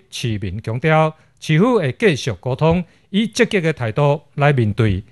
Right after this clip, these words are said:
市府将会继续进行家户拜访，进行沟通说明，协助解决每户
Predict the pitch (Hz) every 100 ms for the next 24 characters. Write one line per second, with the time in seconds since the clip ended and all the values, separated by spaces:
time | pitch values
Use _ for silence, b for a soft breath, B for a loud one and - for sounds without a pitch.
0 | b - 156 220 233 - 180 160 127 220
1 | - 117 - - 180 131 135 135 143 139
2 | 135 135 175 160 175 180 b b b -
3 | 214 175 160 175 165 160 202 208 - 170
4 | 113 92 - _ - 135 - 139 117 _
5 | 208 214 220 220 185 190 202 156 151